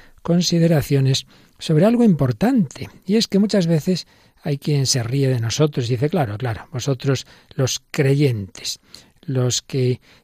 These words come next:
tenéis que vivir de eso, de, de lo que dicen otros, de la fe, frente a la razón, frente a la ciencia, lo importante es lo que demuestra la ciencia", como si resultara que los únicos que usamos de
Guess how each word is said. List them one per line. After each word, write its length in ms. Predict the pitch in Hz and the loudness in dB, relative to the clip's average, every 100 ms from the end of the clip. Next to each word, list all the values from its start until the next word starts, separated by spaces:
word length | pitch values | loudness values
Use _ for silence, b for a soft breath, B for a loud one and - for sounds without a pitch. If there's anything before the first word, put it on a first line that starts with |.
| _ | _
tenéis 480 | 131 131 139 127 - | -4 0 0 -2 -4
que 260 | 139 131 | 0 0
vivir 460 | 123 131 139 135 123 b b - | 0 0 0 0 -2 b b -8
de 200 | 127 139 | -2 -2
eso, 220 | - - - | -2 -8 -12
de, 320 | 135 127 127 | -6 -4 -4
de 140 | 123 131 | -4 -4
lo 120 | 127 | -2
que 120 | 123 | -2
dicen 320 | 147 - 135 | -2 -2 -2
otros, 480 | 143 - 127 120 117 | -4 -4 -6 -6 -8
de 120 | 113 | -8
la 140 | 107 98 | -8 -4
fe, 340 | 151 131 107 b b b _ | -2 -2 -4 b b b _
frente 460 | - 139 131 123 | -8 -4 -4 -4
a 40 | 117 | -6
la 120 | 113 | -4
razón, 520 | 104 - 156 147 120 | -6 -2 0 0 -2
frente 400 | - 135 127 120 | -4 -4 -4 -4
a 60 | 113 | -6
la 100 | 107 | -8
ciencia, 680 | - 156 160 120 123 107 B B B - | 0 2 2 0 -6 -8 B B B -12
lo 60 | |
importante 560 | 123 120 110 131 131 131 | -10 -8 -4 -2 -2 -2
es 100 | 123 | -4
lo 100 | 131 | -2
que 100 | 131 | -2
demuestra 460 | 117 131 139 - 120 | -2 0 -2 -2 -6
la 140 | 104 | -4
ciencia", 420 | - 160 127 127 | 0 0 0 -4
como 240 | 147 226 220 | 0 0 2
si 220 | 196 202 b b b b _ | 2 -2 b b b b _
resultara 680 | 135 160 143 - 101 101 b b b _ | -4 -4 -2 0 0 -2 b b b _
que 400 | - 135 135 131 | -2 0 0 -2
los 220 | 175 143 | -2 0
únicos 640 | 208 240 220 151 123 - - | 2 2 2 0 0 -2 -2
que 80 | 135 | 0
usamos 420 | - 202 180 131 | 2 2 2 2
de 220 | 156 208 | 0 -2